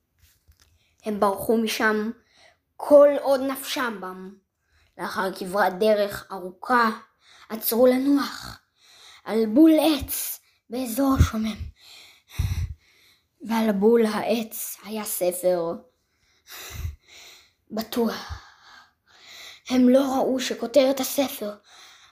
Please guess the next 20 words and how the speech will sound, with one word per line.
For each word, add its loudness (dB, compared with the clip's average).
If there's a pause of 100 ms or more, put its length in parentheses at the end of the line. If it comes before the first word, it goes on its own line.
הייתה 0 (180)
מסעות 2
אימים, 2 (760)
חלק 6
שלוש, 0 (420)
מכיוון -4
ששמחה, 0
כידוע, 4 (560)
לא -4
ידע 2
לקרוא, 0 (1300)
והספר 0
היה 4
פתוח. -4 (280)
לכן 0
גם 2 (140)
טוללים, 0
שידע -2
לקרוא 2
היטב, 0